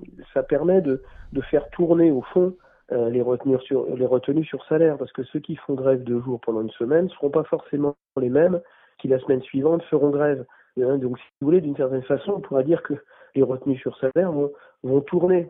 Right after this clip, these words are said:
entre les, les salariés de la S N C F, et c'est justement une des raisons, comme je le disais,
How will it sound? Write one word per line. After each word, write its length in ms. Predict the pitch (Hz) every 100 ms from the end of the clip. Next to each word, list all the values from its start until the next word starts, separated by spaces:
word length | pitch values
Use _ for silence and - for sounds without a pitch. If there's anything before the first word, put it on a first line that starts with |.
| - -
entre 380 | 127 - 131
les, 240 | 120 120 113
les 120 | 113 -
salariés 340 | 117 113 117
de 60 | 113
la 60 |
S 120 | 107
N 120 | 113 110
C 140 | 117 107
F, 100 | -
et 100 | 113
c'est 100 | 117
justement 640 | 113 - 117 113 117 113
une 140 | 104 104
des 120 | 104
raisons, 280 | 98 117 156
comme 200 | 135 120
je 60 |
le 60 | 113
disais, 300 | 117 151